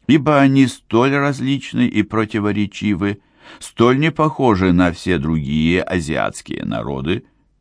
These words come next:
что всякие аналогии отпадают. Это натуры самые чуткие, живые, артистичные и в то же время самые невозмутимые,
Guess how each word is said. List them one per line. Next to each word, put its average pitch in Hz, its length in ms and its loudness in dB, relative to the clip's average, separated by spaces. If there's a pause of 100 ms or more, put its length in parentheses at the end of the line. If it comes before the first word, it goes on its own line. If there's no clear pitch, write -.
(140)
что - 200 0
всякие 90 580 0
аналогии 98 920 0
отпадают. 67 840 -4 (720)
Это 110 320 2
натуры 110 580 2
самые 76 720 0
чуткие, 82 760 -4 (480)
живые, 76 720 -2 (320)
артистичные 87 1080 -4 (400)
и 95 80 2
в 85 60 -4
то 95 160 0
же 117 140 0
время 120 360 0
самые 82 680 0
невозмутимые, 73 1300 -4